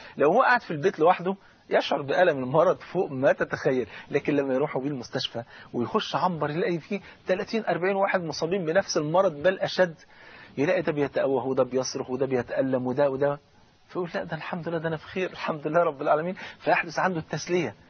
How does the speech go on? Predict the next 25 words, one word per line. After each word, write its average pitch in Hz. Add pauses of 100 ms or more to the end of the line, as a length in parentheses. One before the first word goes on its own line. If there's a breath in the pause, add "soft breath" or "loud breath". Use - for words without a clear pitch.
(160 soft breath)
يتسلى. 147 (220 loud breath)
واحد 214
أمه 214
ماتت 202
فيبص 196
فيقول: 202
"ما، 175
ما 165
كل 254
الناس 202
اللي 160
حواليه 165
أغلبهم 165
أمهاتهم 151
ماتوا". 175 (380 loud breath)
واحد 214
ابنه 202
مات 220
يقول: 220
"ما 202
في 262
كتير 254
مات 226
أولادهم"، 165
فبز-، 156